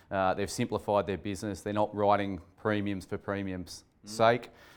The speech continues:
Um, they've, uh, you know, they're focusing on areas where they've got an edge. But I think the macro tailwinds have been really supportive of it. It's a, it's a big leverage beast to the macro environment, driving premium increases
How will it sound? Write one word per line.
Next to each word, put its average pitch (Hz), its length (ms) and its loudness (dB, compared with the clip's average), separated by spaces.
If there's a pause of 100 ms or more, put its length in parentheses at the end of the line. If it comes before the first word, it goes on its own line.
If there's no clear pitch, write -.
(160)
Um, 101 560 4
they've, 92 400 -6
uh, 95 320 4
you 101 60 -6
know, 92 60 -4
they're 92 100 -2
focusing 107 500 -2
on 95 100 -2
areas 95 400 -2
where 95 100 -2
they've 90 160 -4
got 98 160 0
an 90 120 -4
edge. 123 360 -4 (300)
But 110 100 6
I 113 40 8
think 139 180 2
the 143 80 0
macro 104 420 2
tailwinds 95 580 0
have 87 100 -10
been 92 180 -6
really 95 200 -4
supportive 92 540 -6
of 85 200 -4
it. - 20 -6
It's - 140 -8
a, - 100 -2
it's - 140 -8
a 113 60 2
big 117 520 -2 (240)
leverage 95 600 -2
beast 98 300 -4
to - 80 -14
the 92 100 -8
macro 95 360 -2
environment, 95 560 -2
driving 101 380 0
premium 95 420 -6
increases 95 720 -6